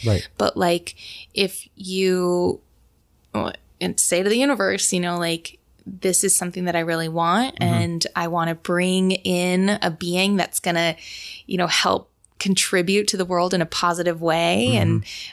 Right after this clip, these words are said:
Speaker 2: um, be a, a advocate for justice and peace," like, the universe is gonna support that
Speaker 1: Yeah.
Speaker 2: and find ways to expand your, your life and expand your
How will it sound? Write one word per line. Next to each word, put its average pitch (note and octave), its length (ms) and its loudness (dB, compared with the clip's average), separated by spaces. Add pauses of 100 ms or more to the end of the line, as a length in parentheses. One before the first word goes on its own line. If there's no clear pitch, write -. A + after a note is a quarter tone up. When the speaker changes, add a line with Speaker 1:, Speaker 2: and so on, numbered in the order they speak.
Speaker 2:
um, E3+ 360 0 (100)
be F3+ 180 2
a, E3+ 380 2 (220)
a E3+ 200 0 (360)
advocate F#3+ 480 -2
for F3 160 -2
justice F#3 560 -2
and E3+ 180 -2
peace," A3 680 2 (400)
like, F#3+ 280 0 (360)
the F#3 480 0
universe B3+ 500 0
is G3+ 220 0
gonna F#3 280 -2
support - 520 -4
that - 260 -2 (160)
Speaker 1:
Yeah. G#2 200 4 (280)
Speaker 2:
and E3+ 520 -2 (100)
find G3 480 0
ways F3 640 0 (100)
to E3+ 640 -2 (280)
expand F3 680 -2
your, E3+ 400 -2
your F3 240 -6
life E3 480 0
and D#3+ 80 0
expand D#3 560 -2
your D#3 380 2